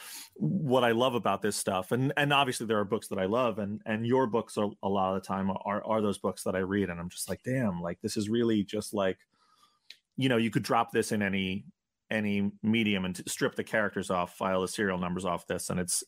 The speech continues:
and it's a compelling story. It's a great Johnny Blaze. It's a great Logan. And that's identifiable." And I'm sort of wondering, in that y-, y-, you have this sort of grounded approach,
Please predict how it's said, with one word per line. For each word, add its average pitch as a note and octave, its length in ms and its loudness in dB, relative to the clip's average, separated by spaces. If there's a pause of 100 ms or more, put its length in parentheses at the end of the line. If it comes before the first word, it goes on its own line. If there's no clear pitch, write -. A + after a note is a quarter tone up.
and G2+ 140 2
it's G2 140 0
a G#2+ 40 -2
compelling G2+ 540 -2
story. F2+ 440 -2
It's - 120 -10
a F#2 60 -4
great F#2 300 -4
Johnny F2 220 -4
Blaze. F2+ 400 -2
It's - 140 -16
a - 60 -20
great G2 240 -2
Logan. F#2+ 580 0 (1160)
And A#2+ 120 0
that's A2+ 160 0
identifiable." G#2 960 0 (560)
And G2+ 560 2 (1200)
I'm B2+ 100 2
sort D3+ 180 4
of G#2+ 80 0
wondering, A2 720 2 (500)
in C3+ 240 0
that G2 400 0 (260)
y-, - 140 -6 (160)
y-, - 200 -10
you B2 200 4
have A2+ 320 0
this A2+ 120 -4
sort A2 180 0
of - 140 -8
grounded G#2 460 0
approach, G#2 680 0